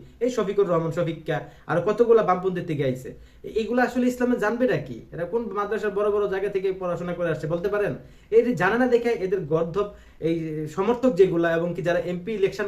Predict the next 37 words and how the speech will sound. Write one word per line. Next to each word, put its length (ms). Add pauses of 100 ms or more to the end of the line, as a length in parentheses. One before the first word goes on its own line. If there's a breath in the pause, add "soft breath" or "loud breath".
করবে, 360 (440 loud breath)
এরা 240
এখন 320 (140)
কি 100
যে 120
বক্তব্য 480
দেবে, 240
ভুল 240
ব্য-, 180
ব্যাখ্যা 300
দিলেই 300
মানুষ 200
বিশ্বাস 340
করবে। 200
আরে 100
বাংলাদেশে 420
এটা 120
তো 100
মুসলমানদের 580
দেশ, 240
এটা 100
তো 60
মাস-, 240
মানুষ 260
বুঝে। 420 (280 loud breath)
তোদের 180
জামাতিদের 580
কাছ 180
থেকে 160
তো 100
এই 60
দেশের 240
মানুষ 180
ইসলাম 300
গ্রহণ 220
করে 180
নাই, 160